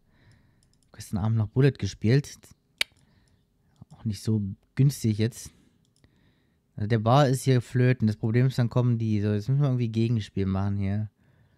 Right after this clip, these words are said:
Gegenspiel, Modcheck. Der Springer steht halt auch schlecht.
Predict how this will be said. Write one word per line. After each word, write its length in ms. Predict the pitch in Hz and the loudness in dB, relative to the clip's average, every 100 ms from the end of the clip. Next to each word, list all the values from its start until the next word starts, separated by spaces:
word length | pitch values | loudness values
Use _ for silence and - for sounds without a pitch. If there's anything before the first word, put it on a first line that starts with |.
| _ _ _ _ _ _ _ _ _ _ _ _ _ _ _ _ | _ _ _ _ _ _ _ _ _ _ _ _ _ _ _ _
Gegenspiel, 1000 | - 110 131 135 - 127 131 135 135 135 120 _ _ - | -6 -2 -2 -2 -4 0 2 4 2 0 -4 _ _ -8
Modcheck. 640 | 110 110 - 98 95 - - - | -4 -4 -4 -4 -4 -8 -20 -8
Der 100 | 101 | -8
Springer 320 | - 127 131 | -6 -4 -2
steht 160 | 113 104 | -2 -4
halt 140 | 101 | -4
auch 160 | 101 101 | -6 -8
schlecht. 480 | - 107 113 - | -8 -8 -8 -14